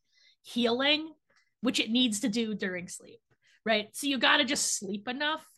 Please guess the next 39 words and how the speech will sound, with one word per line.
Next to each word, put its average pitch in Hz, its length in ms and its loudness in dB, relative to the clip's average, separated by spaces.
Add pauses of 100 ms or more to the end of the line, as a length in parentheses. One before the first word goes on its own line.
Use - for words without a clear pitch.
(560)
But 254 100 -4
then 320 120 4
after 339 400 2
that, 302 280 4
you 285 80 0
just 320 180 -6
wanna 330 180 0
get 285 160 2
in 294 60 2
a 302 60 -2
place 269 320 -4
where 262 100 -2
you 254 160 0
are 240 280 2
reliably, 226 920 0
like, 214 260 -4
remembering 208 640 0
your 196 120 0
dreams. 214 640 -10 (540)
The, - 140 2 (280)
the 302 80 -4
key, - 340 0
you 349 160 0
know, 370 140 2 (320)
dream 359 240 2
incubation, 453 560 4 (140)
it's - 220 -4
not 330 240 4
even 381 220 4
really 277 280 4
a 226 40 0
magical 214 440 -4
technique. - 460 -12
It's 208 120 -14
just 269 140 -4
a 330 120 2
normal 226 500 2
human 220 300 0
thing 202 580 0